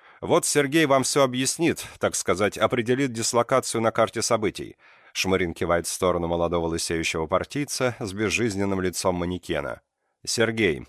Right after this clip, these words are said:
оставь координаты нашему новому помощнику. Надеюсь на ваш округ. И лично на вас, дорогой Пшонкин. А вот и Снежаны Сергеевны, я полагаю».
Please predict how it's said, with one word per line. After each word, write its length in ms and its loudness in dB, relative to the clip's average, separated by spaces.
оставь 460 2
координаты 600 2
нашему 380 0
новому 340 0
помощнику. 720 -4
Надеюсь 540 0
на 100 4
ваш 220 4
округ. 420 -2
И 140 -2
лично 360 0
на 120 6
вас, 260 4
дорогой 360 2
Пшонкин. 580 -2
А 140 -2
вот 220 0
и 60 -2
Снежаны 500 2
Сергеевны, 520 2
я 140 4
полагаю». 600 -6